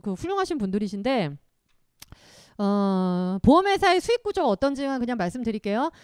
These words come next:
여러분들이 보험을 계속 유지하고 있으면 보험회사 수익 구조는 별로 도움이 안 되고,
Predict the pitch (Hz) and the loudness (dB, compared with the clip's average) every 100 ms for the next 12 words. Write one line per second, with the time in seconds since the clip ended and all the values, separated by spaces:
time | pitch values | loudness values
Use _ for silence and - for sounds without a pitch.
0 | - 233 285 320 330 349 277 262 311 339 | -2 4 6 4 2 0 4 4 4 0
1 | 294 294 220 311 311 302 294 277 240 240 | -2 -2 0 0 0 -4 -4 -4 -2 0
2 | 254 262 247 320 - 277 262 254 185 220 | 0 -2 -2 -6 -6 -6 -6 -4 -4 -2
3 | 214 220 240 175 185 185 285 180 | -2 0 -2 -4 -4 0 2 2